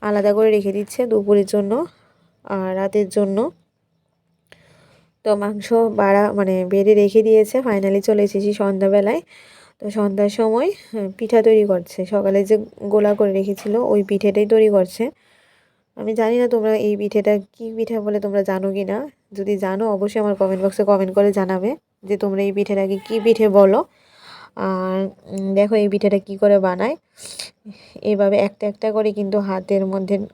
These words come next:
ঘষে ঘষে বানাতে হয়। উম, অনেক পরিশ্রম পিঠেটা বানাতে, আর খেতেও ভীষণ স্বাদ। এই যে দেখো কীভাবে বানাচ্ছে। তো আমিও কিন্তু ক্যামেরা করার পরে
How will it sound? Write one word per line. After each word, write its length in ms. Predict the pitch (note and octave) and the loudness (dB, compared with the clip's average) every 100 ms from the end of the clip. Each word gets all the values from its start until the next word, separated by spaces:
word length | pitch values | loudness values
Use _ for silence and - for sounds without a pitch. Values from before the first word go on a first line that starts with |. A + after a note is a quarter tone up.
| G3 | -12
ঘষে 300 | F#3+ G3+ G3+ | 0 0 2
ঘষে 220 | G3 G3 | 2 2
বানাতে 400 | G3 G3 G3 G3 | 2 0 0 2
হয়। 260 | F#3+ F#3+ C#4+ _ _ _ - - - _ _ - | 2 2 -2 _ _ _ -20 -20 -20 _ _ -14
উম, 440 | G3 F#3+ F#3+ G3 G3 - | -10 -8 -6 -6 -8 -6
অনেক 260 | A#3 B3 | -6 -4
পরিশ্রম 440 | - A3 G#3 G#3 F#3+ | -2 -2 0 -2 -2
পিঠেটা 320 | G3 G3 G3 | 0 0 2
বানাতে, 420 | G3 G3 F#3+ G3+ C#4+ C#4 | 0 -2 -2 -4 -4 -4
আর 140 | F#3 G3+ | -2 -2
খেতেও 460 | - G#3+ G#3+ G#3 G#3 | 2 2 4 2 2
ভীষণ 380 | G3+ G3 G3+ G3+ | -2 -2 -2 -2
স্বাদ। 320 | - G3+ C4 - _ _ _ _ | -2 -4 -4 -10 _ _ _ _
এই 140 | G#3+ | -6
যে 120 | G3 F#3+ | -4 -2
দেখো 200 | F#3 F3+ | -4 -4
কীভাবে 300 | F#3 F#3 F3+ | -4 -2 -2
বানাচ্ছে। 420 | F3+ F3 E3+ - G3 _ _ _ _ - | -2 -4 -6 -8 -10 _ _ _ _ -12
তো 80 | G3+ | -6
আমিও 280 | G3+ G#3+ G#3+ | -2 -2 -4
কিন্তু 240 | A3+ B3 | -2 0
ক্যামেরা 320 | A3+ G#3 G#3+ | 0 0 0
করার 280 | G#3+ A3 A3 | 0 0 2
পরে 200 | A3 | 0